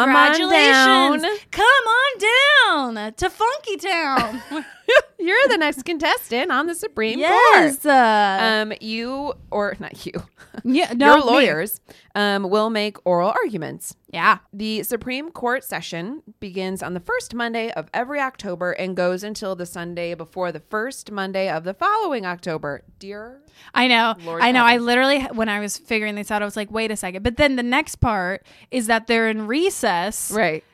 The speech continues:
Speaker 2: Like,
Speaker 1: From
Speaker 2: basically f-, from late June, early July until that first Monday. So they're, like, in session,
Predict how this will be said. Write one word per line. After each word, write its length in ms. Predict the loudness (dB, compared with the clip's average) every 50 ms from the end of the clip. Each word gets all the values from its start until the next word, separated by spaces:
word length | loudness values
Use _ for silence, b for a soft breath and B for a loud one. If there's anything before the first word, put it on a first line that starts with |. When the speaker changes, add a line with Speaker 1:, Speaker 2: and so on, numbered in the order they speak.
| _ -4
Speaker 2:
Like, 100 | -2 2
Speaker 1:
From 100 | 4 4
Speaker 2:
basically 580 | 4 2 2 0 -2 -2 -2 -2 0 -2 -4
f-, 220 | -6 -10 -18 -20 -20 -20 _
from 400 | _ _ 6 6 8 6 6 2 -2 _ _ _ -10 -4
late 320 | 0 2 2 2 2 0
June, 280 | 0 2 4 4 4 4
early 200 | 4 2 2 2
July 420 | 0 2 4 4 6 6 4 2 2 4
until 840 | 6 6 6 4 0 -2 -2 2 4 4 4 4 2 0 -2 -6 -10 _ _ _
that 240 | -2 0 0 0 -2
first 340 | -6 -8 -10 -10 -10 -10 -12
Monday. 340 | -12 -12 -12 -12 -12 -12 -8
So 160 | -6 -6 -4
they're, 120 | -2 -2
like, 160 | -2 -2 -4 -6
in 200 | -6 -6 -4 -4
session, 360 | -2 0 0 0 0 0 -2